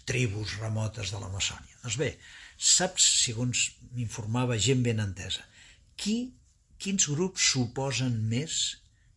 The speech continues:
a, a això, no? A, no, no desapareixerà el celibat, sinó que hi haurà la possibilitat, com a l'Església Oriental, de que els seminaristes, abans d'ordenar-se, es casin.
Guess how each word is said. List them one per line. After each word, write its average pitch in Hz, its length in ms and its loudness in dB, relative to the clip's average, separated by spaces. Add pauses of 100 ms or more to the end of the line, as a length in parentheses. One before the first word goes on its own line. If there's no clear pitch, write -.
(260)
a, 117 160 -2 (240)
a 120 240 -4
això, 107 460 0
no? 208 280 -4
A, - 220 -12
no, 90 280 -8
no 107 200 -2
desapareixerà 87 720 -2
el 82 80 -4
celibat, 107 480 -4
sinó 92 400 -6
que - 160 -12 (300)
hi 110 140 -8
haurà 92 200 -6
la 95 140 -8
possibilitat, 123 800 -4
com 101 200 -14
a 98 80 -8
l'Església 104 480 -4
Oriental, 98 600 -8 (560)
de 107 180 -8
que - 120 -14
els 95 200 -2 (200)
seminaristes, 107 800 0
abans 104 320 -4
d'ordenar-se, 104 520 -8
es - 100 -4
casin. 101 380 -14